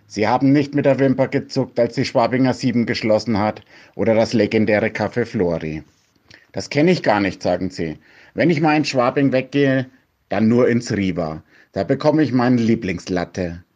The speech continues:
Am liebsten sitze ich am Fenster, da kann ich mein Auto anklotzen.“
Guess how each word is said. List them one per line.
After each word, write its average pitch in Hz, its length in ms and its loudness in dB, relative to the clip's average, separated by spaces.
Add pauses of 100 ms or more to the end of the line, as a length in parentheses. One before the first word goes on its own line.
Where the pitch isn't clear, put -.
Am 135 160 2
liebsten 170 420 0
sitze 139 340 -2
ich 113 140 -2
am 101 100 -2
Fenster, 135 640 0 (200)
da 95 100 -4
kann 117 220 0
ich 107 80 -2
mein 131 180 2
Auto 90 360 -2
anklotzen.“ 87 800 -8